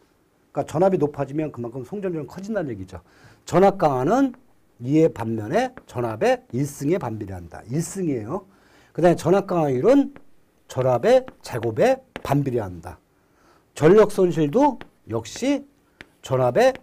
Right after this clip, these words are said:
제곱에 반비례한다. 전선의 단면적 A도 역시 마찬가지로 전압의 제곱에 반비례한다. 만약에 수식 전개 필요 없이 나는 간단하게 이렇게 정리해서 답을 찾고 싶다 그러면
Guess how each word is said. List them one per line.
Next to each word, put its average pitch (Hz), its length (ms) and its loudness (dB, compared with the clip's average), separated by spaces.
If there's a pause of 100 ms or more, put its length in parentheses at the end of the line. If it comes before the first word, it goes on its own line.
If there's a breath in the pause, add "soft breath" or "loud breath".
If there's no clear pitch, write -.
제곱에 127 520 -2 (120)
반비례한다. 127 720 -2 (560 soft breath)
전선의 196 420 4
단면적 147 640 0 (160)
A도 120 420 0
역시 110 280 -4
마찬가지로 101 760 -4 (340 loud breath)
전압의 127 580 2
제곱에 104 420 -2
반비례한다. 98 600 -8 (400 soft breath)
만약에 196 420 4
수식 254 360 -8
전개 196 260 0
필요 226 200 -6
없이 143 340 -6
나는 139 220 0
간단하게 151 800 -2 (500)
이렇게 135 200 -4
정리해서 180 720 -2
답을 139 180 -6
찾고 165 220 -10
싶다 - 220 -12
그러면 113 360 -4